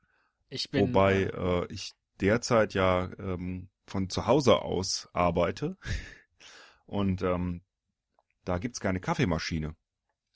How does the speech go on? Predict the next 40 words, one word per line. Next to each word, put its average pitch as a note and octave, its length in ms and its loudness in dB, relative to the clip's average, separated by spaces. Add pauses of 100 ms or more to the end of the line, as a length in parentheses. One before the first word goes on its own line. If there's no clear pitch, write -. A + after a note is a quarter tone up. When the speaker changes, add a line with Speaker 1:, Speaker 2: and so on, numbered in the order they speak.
(180)
Speaker 2:
Ich F#2+ 120 -6
hab A2+ 120 -4
keine A2 200 -2
Kaffeemaschine. E2+ 680 -4
Ich F2 100 -8
hab F#2 100 -6
auch F#2 140 -4
keine F#2 280 -2
Senseo G#2 540 0
oder F#2 140 2
irgend F#2+ 200 -2
so G2+ 80 -2
ein G2 60 -2
Gerät, G2 440 0 (520)
äh, F#2+ 340 6
sodass F2+ 300 0
ich F#2 140 -10
mir G#2 80 0
den F#2+ 100 2
Kaffee A2 260 0
selber G2 300 2
aufbrühen F#2 640 4
müsste. F#2 440 0
Und F#2 140 -6
das F#2 100 -6
ist - 200 -8
mir F2+ 260 2
eigentlich G2+ 240 -4
zu - 140 -2
anstrengend. G2+ 680 -4 (540)
Und, F#2+ 440 -2
äh, G2 120 -6
deswegen, A2+ 420 -2
deshalb B2 320 -4
trinke G#2+ 200 -6
ich A2+ 100 -8
nur A#2 140 0
Tee. - 280 -2 (840)
Speaker 1:
Ach, - 220 0 (180)
ja. A2+ 120 -10